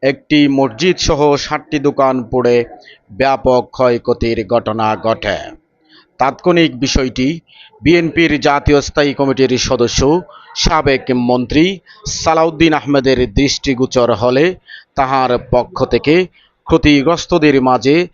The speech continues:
আজ চোদ্দই মার্চ জুমাবার বিকাল চার ঘটিকার সময় নগদ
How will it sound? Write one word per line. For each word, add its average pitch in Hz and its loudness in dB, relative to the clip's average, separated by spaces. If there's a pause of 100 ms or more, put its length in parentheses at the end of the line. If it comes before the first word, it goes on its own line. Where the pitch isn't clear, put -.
(280)
আজ 131 0 (120)
চোদ্দই 127 2
মার্চ 123 0
জুমাবার 123 0 (500)
বিকাল 139 0
চার 127 0
ঘটিকার 117 0
সময় 143 0 (460)
নগদ 139 0